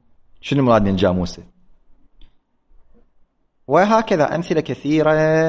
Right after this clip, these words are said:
آه، هذا صاحبي طلع ثعلب، نقول هيك، صاحبي طلع ثعلب،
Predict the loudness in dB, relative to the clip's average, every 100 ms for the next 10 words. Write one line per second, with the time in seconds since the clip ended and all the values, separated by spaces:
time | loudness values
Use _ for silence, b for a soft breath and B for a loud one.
0 | -4 -10 _ _ _ -20 -20 -20 _ _
1 | _ _ _ _ -16 -8 -6 -4 -6 -10
2 | -14 -16 -18 -20 -20 _ -20 _ -4 0
3 | 2 2 -2 0 0 0 -4 -2 -2 0
4 | -2 0 2 2 4 2 -2 -18 -20 _
5 | _ _ _ _ _ _ -4 2 2 2
6 | -2 -6 -12 _ _ _ _ _ _ _
7 | _ _ _ _ _ _ -6 0 0 0
8 | -2 0 2 2 0 -2 -2 -4 -4 -2
9 | -4 -4